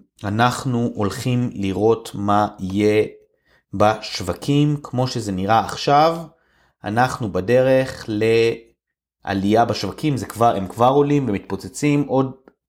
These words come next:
ארבעים, חמישים וחמש דקות ייפתחו השווקים בארצות הברית, אה, ואני רואה שכבר בישראל וכבר במקומות אחרים,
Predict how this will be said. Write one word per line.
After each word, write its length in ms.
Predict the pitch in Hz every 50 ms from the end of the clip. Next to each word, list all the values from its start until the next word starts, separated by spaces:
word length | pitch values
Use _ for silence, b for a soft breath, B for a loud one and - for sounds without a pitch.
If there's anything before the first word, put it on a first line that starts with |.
| _ -
ארבעים, 520 | 113 107 107 104 113 120 131 151 160 156 -
חמישים 400 | - - 127 127 131 - 180 175
וחמש 280 | 165 - 151 151 139
דקות 400 | 131 139 127 - 143 110 92 - - B B B B B B B
ייפתחו 400 | 120 107 - 107 107 - - 151
השווקים 380 | 135 - - 113 104 - 127 113
בארצות 340 | 107 101 95 - 110 104 -
הברית, 420 | 90 87 117 147 185 208 208 - - b b b b b b b b b b b b _ -
אה, 480 | - - 101 101 101 101 101 95 98 98 95
ואני 680 | 95 107 123 131 135 143 143 135 - - 110 104 107
רואה 160 | 104 110 117 117
שכבר 340 | 117 - - 107 107 101
בישראל 680 | 98 98 98 98 - - 110 113 120 131 131 135 131 120 104
וכבר 260 | 95 - - 104 98
במקומות 420 | 92 90 95 - - 98 101 98
אחרים, 560 | 95 - - 101 101 107 117 120 120 120 120